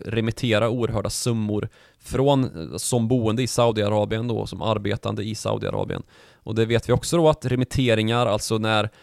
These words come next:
folk som flyttar utomlands skickar hem pengar till hemlandet, att det är ett starkt sätt att bygga upp ekonomier på. Att det bidrar, förmodligen, det finns väl lite tvist bland de lärde om hur det,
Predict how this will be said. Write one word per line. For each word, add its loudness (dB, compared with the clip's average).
folk 2
som -2
flyttar 0
utomlands -2
skickar -2
hem 2
pengar -2
till -8
hemlandet, -4
att -4
det 4
är 2
ett -6
starkt 0
sätt -6
att -10
bygga -4
upp -4
ekonomier -4
på. -6
Att -14
det -4
bidrar, -4
förmodligen, -2
det -10
finns -8
väl -6
lite -8
tvist -12
bland -4
de -4
lärde 0
om -4
hur -2
det, -2